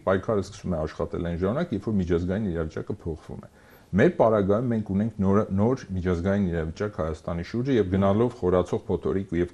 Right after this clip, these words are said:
կրակ։ Այդ պայմաններում բնականաբար ներսից պետք է լինի փոփոխությունը, դուք ճիշտ եք ասում, առանց ներսի փոփոխության միջազգային գործոնները չեն կարող որևիցե բան փոխել, բայց նաև մե-, միջազգային գործոնները շատ կարևոր համատեքստ են փոփոխությունների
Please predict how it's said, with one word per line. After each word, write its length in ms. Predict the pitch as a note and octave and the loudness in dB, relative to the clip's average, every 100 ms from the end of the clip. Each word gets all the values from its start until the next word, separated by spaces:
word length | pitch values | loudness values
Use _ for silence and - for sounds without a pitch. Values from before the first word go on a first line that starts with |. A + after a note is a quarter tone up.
| D#2+ | -2
կրակ։ 320 | C2 - - _ - - - | -2 -6 -14 _ -20 -20 2
Այդ 220 | - D3+ - | 4 4 2
պայմաններում 640 | A2 G#2 A2 A2 A2+ G#2 A2 | 2 2 0 -2 0 0 2
բնականաբար 800 | G2+ A2 A2 A#2 A2+ A#2+ G#2+ - - - F2 | 4 2 4 2 2 2 0 0 -10 -8 0
ներսից 440 | G#2 G2+ C3+ B2+ - | 2 2 -4 -6 -6
պետք 240 | D#2 - | -6 -4
է 120 | D#2+ | -4
լինի 220 | D#2 D#2 D2+ | -4 -6 -6
փոփոխությունը, 720 | - - G#2 - F2 - F#2 F#3 - - - | -6 -6 -8 -8 -10 -8 -8 -8 -14 -20 -12
դուք 160 | E2+ - | -10 -8
ճիշտ 220 | F2 - | -6 -6
եք 120 | - D#2+ | -4 -4
ասում, 240 | D#2+ C#3 E2+ | -4 -4 -2
առանց 200 | F#2 - | -2 -2
ներսի 240 | E2+ F2 F2 | -6 -6 -6
փոփոխության 500 | - E2+ D#2+ - E2 | -8 -8 -8 -6 -2
միջազգային 640 | F2 G2 G#2+ G2 A2+ G#2+ G2 | 0 2 2 2 2 2 2
գործոնները 580 | E2+ E2+ - F2 F2 D#2+ | 0 -2 -2 -4 -2 -4
չեն 220 | - E2 | -6 -6
կարող 240 | D2+ D2+ E2 | -4 -4 0
որևիցե 380 | A#2+ F#2 D2+ C#2 | 2 2 -2 -6
բան 220 | C#2+ - | -6 -8
փոխել, 300 | - - D3 A3 - - - F2 | -10 -4 -4 -4 -14 -20 -4 0
բայց 220 | F2+ - | 0 0
նաև 240 | F2 E2+ | 0 0
մե-, 120 | E2+ - | -2 -2
միջազգային 480 | F2+ F#2+ F2+ G2 F2+ | 0 0 2 0 0
գործոնները 420 | E2+ - F#2+ C3+ D3 | -4 -4 -4 -4 -4
շատ 180 | F#2 - - | -6 -4 0
կարևոր 400 | D#2+ E2+ F#2+ F2+ - - | 2 2 2 0 -10 -2
համատեքստ 640 | F#2 F#2 F#2 G2+ - - | 2 2 4 0 0 -4
են 100 | D3 | -4
փոփոխությունների 800 | G#2+ - E2+ E2+ - E2 E2 F#2+ | -4 -4 -4 -6 -10 -6 -4 -4